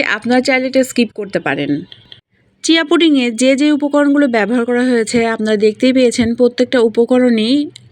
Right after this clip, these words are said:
উপকারী। চিয়া সিড যেমন স্বাস্থ্যের জন্য উপকারী, তেমনি এটি তৈরির জন্য আমাদের রান্নাঘরে ঘন্টার পর ঘন্টা দাঁড়িয়ে থাকতে হয় না, সময়ও অপচয় কম হয়। আমার আজকের এই রেসিপিটি আপনাদের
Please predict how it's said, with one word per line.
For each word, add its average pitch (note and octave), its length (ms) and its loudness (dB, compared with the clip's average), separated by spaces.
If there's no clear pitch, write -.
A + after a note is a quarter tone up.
উপকারী। D#3 460 -2
চিয়া C4 300 2
সিড D4+ 240 2
যেমন C4 240 2
স্বাস্থ্যের B3+ 440 -2
জন্য C#4 160 4
উপকারী, A#3+ 380 0
তেমনি G#3+ 240 2
এটি G#3+ 120 -2
তৈরির A3 360 2
জন্য C4+ 140 2
আমাদের G3 280 -2
রান্নাঘরে A3 460 0
ঘন্টার G#3+ 360 0
পর A#3+ 80 4
ঘন্টা A#3 240 0
দাঁড়িয়ে F3 360 0
থাকতে E3+ 340 -8
হয় D3+ 220 -8
না, - 80 -10
সময়ও A#3+ 440 0
অপচয় A#3+ 340 0
কম D#3 140 2
হয়। D3+ 220 -6
আমার F#3+ 160 -4
আজকের B3 320 -2
এই B3 60 6
রেসিপিটি B3 360 0
আপনাদের F#3+ 280 0